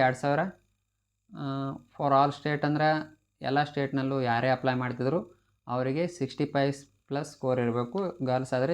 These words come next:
ಸಿಕ್ಸ್ಟಿ ಪ್ಲಸ್ ಇರಬೇಕು. So, ಇನ್ನು ಅದರ ಕೆಳಗಡೆ for students staying in hostels, ನೀವೇನಾದರೂ ಗೌರ್ಮೆಂಟ್ ಹಾಸ್ಟೆಲ್ನಲ್ಲಿ ಇದ್ದರೆ ಅಂಥವರು ಹನ್ನೆರಡು ನೂರು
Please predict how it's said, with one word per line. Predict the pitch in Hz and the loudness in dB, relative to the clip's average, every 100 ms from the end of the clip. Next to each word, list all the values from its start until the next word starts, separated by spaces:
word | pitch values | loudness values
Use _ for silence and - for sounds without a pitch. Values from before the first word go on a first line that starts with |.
| 175 | -2
ಸಿಕ್ಸ್ಟಿ | 131 - 135 | -6 -8 -4
ಪ್ಲಸ್ | 131 127 117 | -4 -2 -2
ಇರಬೇಕು. | 113 117 196 220 - _ _ _ _ - | -2 -4 -6 -8 -12 _ _ _ _ -10
So, | 156 151 | -4 -2
ಇನ್ನು | 147 | 0
ಅದರ | 143 147 147 | 0 -2 -2
ಕೆಳಗಡೆ | 147 143 143 160 - - _ _ _ _ _ - | -2 0 0 -2 -4 -10 _ _ _ _ _ -6
for | 156 156 - | -2 -2 -6
students | - - _ _ 143 147 151 160 160 - _ _ | -16 -20 _ _ -6 -2 -2 -2 -6 -14 _ _
staying | _ 143 143 143 160 165 165 | _ -6 -2 0 0 -2 -4
in | 160 160 - 139 | -4 -6 -8 -6
hostels, | 123 - 139 123 120 - - _ _ _ _ - | -6 -4 -4 -4 -6 -16 -20 _ _ _ _ -6
ನೀವೇನಾದರೂ | 147 151 160 165 165 135 | -2 0 2 2 2 2
ಗೌರ್ಮೆಂಟ್ | 135 147 151 - | 2 2 -2 -2
ಹಾಸ್ಟೆಲ್ನಲ್ಲಿ | 127 - 135 131 127 120 - - 143 | -4 -2 0 0 -2 -4 -6 -6 -4
ಇದ್ದರೆ | 131 120 160 - _ _ - | -2 -2 -2 -8 _ _ -8
ಅಂಥವರು | 131 135 113 120 175 - _ _ _ _ _ _ _ _ _ _ | -6 -4 -2 -4 -6 -12 _ _ _ _ _ _ _ _ _ _
ಹನ್ನೆರಡು | 135 135 135 139 | -4 -2 0 0
ನೂರು | 139 151 | 0 -2